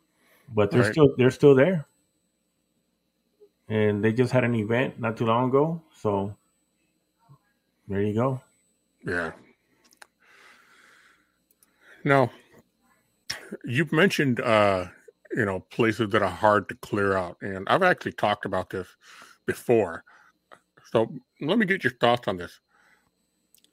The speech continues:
Speaker 2: P K entities and egregores. What do you think the chances are that some of these places you're coming across that you can't purge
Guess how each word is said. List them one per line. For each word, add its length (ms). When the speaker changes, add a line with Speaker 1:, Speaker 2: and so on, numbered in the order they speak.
Speaker 2:
P 180
K 220
entities 520
and 200
egregores. 600
What 160
do 60
you 80
think 200
the 80
chances 420
are 180
that 180
some 140
of 40
these 100
places 360
you're 80
coming 300
across 460
that 100
you 100
can't 360
purge 540